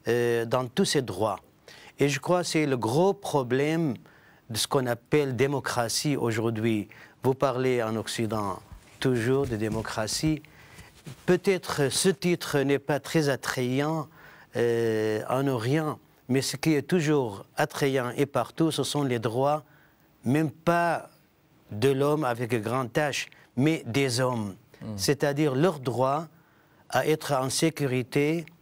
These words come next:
Speaker 1: leur droit de garder leur culture,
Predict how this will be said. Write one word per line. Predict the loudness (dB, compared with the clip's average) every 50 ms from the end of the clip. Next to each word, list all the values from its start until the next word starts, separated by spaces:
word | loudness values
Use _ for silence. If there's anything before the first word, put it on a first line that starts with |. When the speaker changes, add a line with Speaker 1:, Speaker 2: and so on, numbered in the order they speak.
| -20 -20 -20 _ _
Speaker 1:
leur | 2 4 4 4 2 0
droit | -4 -2 0 2 2 2 0 -2 -4 -10 _ -20 -20 -20 _ _ _ -2
de | -2 0
garder | 2 2 2 0 0 0 0 0
leur | 2 2 0 -2 -2
culture, | -2 -2 -2 -2 0 0 2 2 4 2 2 0 0 -2 -6